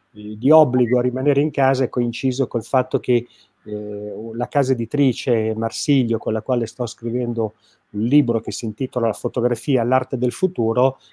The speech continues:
esattamente nel, lo stesso giorno mi ha restituito le bozze del libro, eh, nel senso, la, abbiamo accettato il libro, lo pubblichiamo e adesso ti rimandiamo,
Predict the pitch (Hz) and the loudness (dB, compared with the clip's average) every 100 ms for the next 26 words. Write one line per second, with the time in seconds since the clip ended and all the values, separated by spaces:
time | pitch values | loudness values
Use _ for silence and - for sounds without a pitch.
0 | _ - 113 143 151 151 143 131 123 117 | _ -6 -2 0 0 0 0 -2 -2 -2
1 | 120 127 131 131 160 143 185 131 143 151 | -2 0 0 0 0 2 0 2 2 2
2 | 123 127 131 131 127 139 - 170 175 147 | 2 4 2 0 0 0 2 0 4 4
3 | 139 135 139 135 - - _ 117 120 127 | 4 2 4 4 2 -12 _ 0 4 6
4 | 120 - - 120 135 113 117 117 123 139 | 6 2 -4 0 0 -2 -4 -2 2 2
5 | 117 113 107 98 - 107 110 - 117 117 | 0 -4 -8 -8 -12 -14 -8 -4 -4 -4
6 | 117 123 - 123 160 156 135 - 143 156 | -6 -8 -6 -2 0 0 0 -2 0 0
7 | 135 165 165 156 156 170 190 190 - _ | 2 2 4 4 4 4 4 2 -12 _
8 | 110 120 151 147 190 196 170 160 170 196 | -2 0 0 2 2 4 2 4 4 2
9 | 190 - - 147 139 131 180 - 135 139 | 2 -10 0 2 2 2 -2 0 0 0
10 | 147 139 110 107 113 117 113 | -2 -2 -2 -2 -2 -2 -2